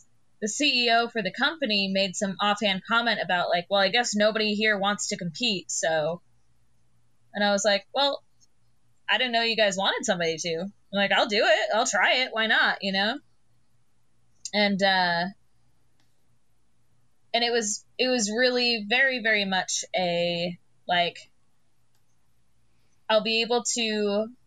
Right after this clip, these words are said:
get more exposure, right? Network more. Uh,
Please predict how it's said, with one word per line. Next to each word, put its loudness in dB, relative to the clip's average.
get 0
more 0
exposure, 0
right? 2
Network -2
more. 2
Uh, 2